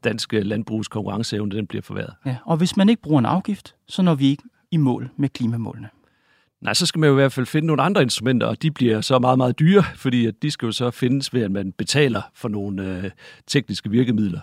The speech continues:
Speaker 1: som vi ikke har kunne finde, <laughs> som, øh, som kan levere de nødvendige reduktioner.
Speaker 2: Og så skal skatteborgerne ikke til hverken have ti eller tre hundrede kroner op om, øh, om, øh, af lommen om året.
Speaker 1: Mm.
Speaker 2: Så er det mange tusind kroner, skatteborgerne hver især skal have op af, af lommen, går ud fra.
Speaker 1: Yes.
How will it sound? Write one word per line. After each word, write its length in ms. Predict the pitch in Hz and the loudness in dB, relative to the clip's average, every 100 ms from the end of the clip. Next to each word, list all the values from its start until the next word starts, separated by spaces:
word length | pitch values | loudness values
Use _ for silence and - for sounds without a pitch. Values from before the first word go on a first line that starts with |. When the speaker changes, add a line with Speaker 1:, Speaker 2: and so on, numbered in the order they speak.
| - | -12
Speaker 1:
som 200 | - 123 | -8 -2
vi 140 | 175 139 | 2 4
ikke 160 | 139 | 2
har 80 | 123 | -6
kunne 140 | - 101 | -10 -8
finde, 500 | 120 117 113 110 - | -2 -2 -2 -4 -6
<laughs> 0 | |
som, 280 | 107 98 | -4 -4
øh, 200 | 98 95 - - - | -4 -4 -8 -20 -20
som 280 | - 98 92 - | -10 -8 -8 -6
kan 140 | 123 | -4
levere 320 | 107 113 117 95 _ - | -2 0 0 -4 _ -6
de 60 | 117 | -4
nødvendige 360 | 107 117 101 | -2 -4 -4
reduktioner. 280 | 113 - - | -12 -8 0
Speaker 2:
Og 80 | 131 | 0
så 100 | 151 | 0
skal 180 | - 190 | -4 -4
skatteborgerne 540 | 165 151 170 135 127 | 0 0 2 2 2
ikke 100 | 147 | 0
til 160 | - 156 _ | -2 -6 _
hverken 400 | 131 123 131 143 | -2 0 0 -2
have 100 | 123 | -4
ti 260 | - 175 | -6 -6
eller 140 | 156 123 | -6 -6
tre 160 | - | -4
hundrede 200 | 165 147 | -4 -4
kroner 220 | 156 143 | 0 0
op 60 | 131 | 2
om, 340 | 147 139 131 - | 0 -2 -6 -4
øh, 260 | 139 120 - | -4 -2 -2
om, 200 | 123 123 - | -2 -4 -6
øh, 140 | - - - | -10 -10 -6
af 200 | 127 120 | -4 0
lommen 300 | 120 139 147 | 2 2 2
om 140 | 131 | 0
året. 100 | 113 | 0
Speaker 1:
Mm. 40 | - | 0
Speaker 2:
Så 120 | 143 | 2
er 40 | |
det 100 | 143 | 4
mange 280 | 131 120 135 | 4 4 2
tusind 280 | - 247 254 | -2 0 0
kroner, 260 | 147 131 | 4 4
skatteborgerne 560 | 123 - 135 135 127 127 | 4 0 -2 0 2 4
hver 140 | 120 | 2
især 240 | 117 - - | 0 -4 -6
skal 180 | - 123 | -6 -2
have 100 | 113 | -2
op 100 | 120 | -2
af, 200 | 120 - | -4 -6
af 220 | - 117 | -4 -2
lommen, 240 | 117 117 120 | 0 -2 -2
går 160 | 131 | -4
ud 80 | 117 | -4
fra. 220 | 123 123 120 _ - | -6 -8 -8 _ -12
Speaker 1:
Yes. 240 | 120 - | -10 -10